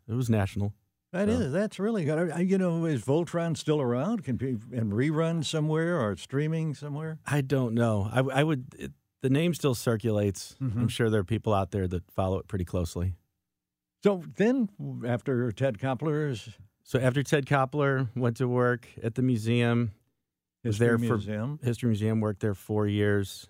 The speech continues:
Speaker 1: Started at the very bottom as an assistant editor, then became editor of Gateway Heritage, which is
Speaker 2: That's a
Speaker 1: their
Speaker 2: good magazine.
Speaker 1: historical quarterly.
Speaker 2: Yeah.
Speaker 1: Yeah, that was a great experience. And then,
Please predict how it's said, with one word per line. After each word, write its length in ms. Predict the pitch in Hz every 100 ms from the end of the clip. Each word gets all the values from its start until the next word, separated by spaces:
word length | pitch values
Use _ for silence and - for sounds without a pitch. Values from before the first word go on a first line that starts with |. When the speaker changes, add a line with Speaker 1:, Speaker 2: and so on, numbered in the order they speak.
| _
Speaker 1:
Started 460 | - 123 117 113
at 160 | 107 104
the 100 | 104 90 -
very 180 | 107 104
bottom 400 | 101 101 101 101
as 140 | 92
an 80 | 98
assistant 420 | 92 104 - 101
editor, 460 | 95 92 98 92 92 _ _ _ _ _ _ -
then 200 | 98 98
became 320 | 98 - 98
editor 280 | 98 95 101
of 100 | 90
Gateway 300 | 95 82 92
Heritage, 500 | 95 92 90 92 87
which 240 | 95 90
is 60 | 95
Speaker 2:
That's 120 | 98
a 40 |
Speaker 1:
their 240 | 90 90 87 117
Speaker 2:
good 160 | 196
magazine. 460 | 202 220 156 98 85
Speaker 1:
historical 460 | 101 90 107 92 92
quarterly. 460 | 107 104 98 92
Speaker 2:
Yeah. 100 | 101 98 _
Speaker 1:
Yeah, 200 | - 101
that 100 | 95
was 140 | 101 98
a 20 |
great 220 | 107 90
experience. 480 | 92 - 98 95 92 _ _ _ _ _
And 220 | 117 113
then, 480 | 156 170 143 131 117